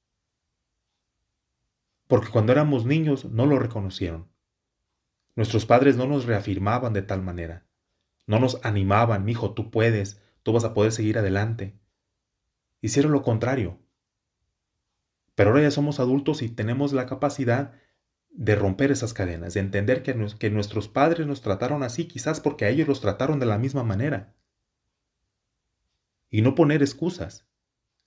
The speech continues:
Simplemente confiar en nuestro Padre Espiritual, San José. Muy a pesar de nuestras inhabilidades, así como el obispo Peter Kule,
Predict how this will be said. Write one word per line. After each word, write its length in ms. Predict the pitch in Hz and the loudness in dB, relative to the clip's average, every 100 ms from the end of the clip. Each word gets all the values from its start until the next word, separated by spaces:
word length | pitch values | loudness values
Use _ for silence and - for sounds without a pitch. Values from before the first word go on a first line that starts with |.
| _ _ _ _ _ | _ _ _ _ _
Simplemente 480 | - 127 147 156 175 | -2 2 2 2 2
confiar 380 | 110 101 147 | 0 2 2
en 80 | 165 | 4
nuestro 280 | 139 117 110 | -2 -2 -2
Padre 220 | 123 160 | 0 0
Espiritual, 540 | 143 - 104 104 147 156 | 0 -4 -8 -2 -2 -2
San 140 | 113 | -6
José. 500 | 113 107 160 185 - _ _ _ _ _ _ _ _ _ _ _ | -8 -8 -6 -6 -10 _ _ _ _ _ _ _ _ _ _ _
Muy 180 | 120 185 | 4 6
a 80 | 190 | 6
pesar 300 | 143 165 175 | 2 2 0
de 80 | 160 | 2
nuestras 340 | 156 143 123 | 0 -2 -2
inhabilidades, 960 | 123 117 113 104 101 165 196 104 - _ _ _ _ | -2 0 0 2 2 2 0 -4 -10 _ _ _ _
así 200 | - - | -8 -6
como 200 | 139 156 | -2 2
el 60 | 127 | 4
obispo 320 | 123 156 127 | 4 2 0
Peter 260 | 131 104 107 | 0 -2 -2
Kule, 320 | 92 82 90 | -6 -6 -10